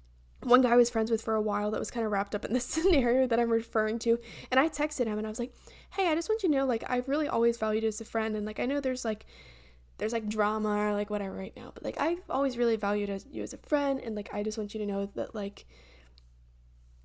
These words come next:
I'm, you know, like, I, we know each other, you know, like, don't,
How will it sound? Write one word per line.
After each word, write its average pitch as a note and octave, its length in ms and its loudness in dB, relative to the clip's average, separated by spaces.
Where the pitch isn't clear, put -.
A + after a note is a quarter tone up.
I'm, G#3 380 0
you C4+ 100 4
know, G#3+ 140 4
like, A#3 240 0
I, - 80 4
we D4 300 4
know G#4+ 220 4
each F#4 180 4
other, G#3+ 320 -4
you C4 160 -2
know, C#4+ 140 0
like, C4 200 0
don't, C4+ 320 -2